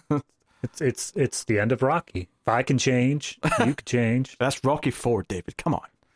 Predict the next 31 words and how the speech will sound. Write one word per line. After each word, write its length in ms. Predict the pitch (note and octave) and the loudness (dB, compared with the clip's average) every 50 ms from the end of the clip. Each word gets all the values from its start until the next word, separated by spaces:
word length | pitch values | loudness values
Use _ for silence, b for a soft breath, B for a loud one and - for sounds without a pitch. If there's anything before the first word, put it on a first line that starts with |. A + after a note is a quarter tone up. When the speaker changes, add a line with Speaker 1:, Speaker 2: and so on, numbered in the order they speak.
| _ _ _ _ _ _ - - - _ _ _ b b b b b b | _ _ _ _ _ _ -6 -6 -6 _ _ _ b b b b b b
Speaker 2:
Sorry, 420 | - - G3 F3+ C#3+ A2 F#2+ F#2 - _ _ - | -2 2 2 4 4 4 2 0 -4 _ _ -2
I 100 | D3 D3 | 0 2
meant 280 | D#3+ E3 E3+ E3+ D#3 C#3 | 2 4 4 2 2 2
Rocky. 360 | C3 A#2+ A2+ G#2+ - A2+ A2 | 2 2 2 2 2 0 0
I 160 | C3 C3+ C3+ | 2 2 2
thought 240 | C#3 - D#3 C#3+ C3+ | 2 2 2 2 4
that 140 | - C#3 A#2 | 4 2 4
was 100 | B2 A#2 | 4 2
implied 560 | B2 A#2+ A2+ - - D3 A#2+ G2 F#2+ F2+ F2 | 2 2 0 0 0 0 2 2 0 -2 -2
with 140 | - G#2+ - | -2 -2 0
the 60 | G#2+ | 2
whole 120 | G#2 A2+ G#2+ | 2 0 0
Cold 300 | - - C3 A2+ G#2+ A2+ | 2 0 0 2 2 2
War 180 | A2+ A2+ G2+ | 2 2 2
thing. 300 | F2+ - G#2 F2 F2 F2 - | 0 -2 -6 -8 -8 -8 -8
<laughs> 60 | - - - D#3 - - E3+ - - - E3+ - - - - _ - - D#3+ - - - - - _ - B B B B B B B B B B B - | -8 -6 -6 -8 -6 -6 -8 -6 -4 -6 -6 -6 -6 -8 -8 _ -6 -10 -10 -10 -8 -6 -6 -6 _ -10 B B B B B B B B B B B -2
Speaker 1:
No, 100 | C#3+ A#2+ | 0 2
the 100 | A#2+ C3 | 2 2
end 120 | G3 B3 A#3+ | 2 2 2
of 120 | D3 G#2+ | 2 2
Rocky 340 | B2 C3+ D#3 E3 - C3+ A#2+ | 2 2 0 0 0 0 0
is 80 | A2+ G2+ | 0 0
that 120 | A2 - | 0 0
you 80 | - A#2+ | 0 2
don't 140 | F3 E3+ C#3 | 2 2 2
have 180 | C#3+ C#3 - | 2 0 0
to 80 | - B2+ | 0 0
actually 300 | A#2+ B2+ A#2+ - A#2+ A2 | 0 0 0 0 0 0
win 260 | G#2+ A2+ G#2+ G#2 G2 | 2 2 2 0 0
to 120 | - - G2+ | 0 0 0
win. 320 | G2+ F#2 D#2+ D2 - - | 0 0 0 -2 -6 -12